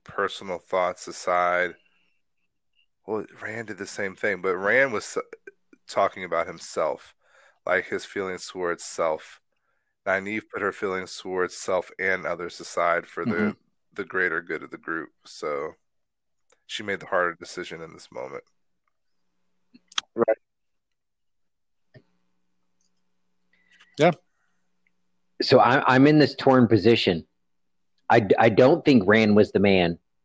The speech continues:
Speaker 3: When Rand was being Rand, when Rand tried to do it all by Rand's self, Rand was losing.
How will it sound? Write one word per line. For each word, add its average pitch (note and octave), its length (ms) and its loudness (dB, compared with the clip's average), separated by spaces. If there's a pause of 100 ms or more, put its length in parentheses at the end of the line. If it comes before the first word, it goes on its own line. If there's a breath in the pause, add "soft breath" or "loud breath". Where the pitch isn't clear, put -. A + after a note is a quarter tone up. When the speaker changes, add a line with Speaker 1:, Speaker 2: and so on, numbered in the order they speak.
Speaker 3:
When G#2+ 240 4
Rand A#2+ 360 6
was A#2+ 160 6
being A#2+ 340 6
Rand, A2 440 4 (120)
when F2 240 -2
Rand G#2+ 340 4
tried A2 200 6
to G#2+ 100 8
do A2 220 8
it A#2 100 6
all G2+ 200 6
by G#2 200 8
Rand's G#2 400 6
self, A2+ 320 4 (600)
Rand A#2 200 6
was F2 160 4
losing. F#2 440 4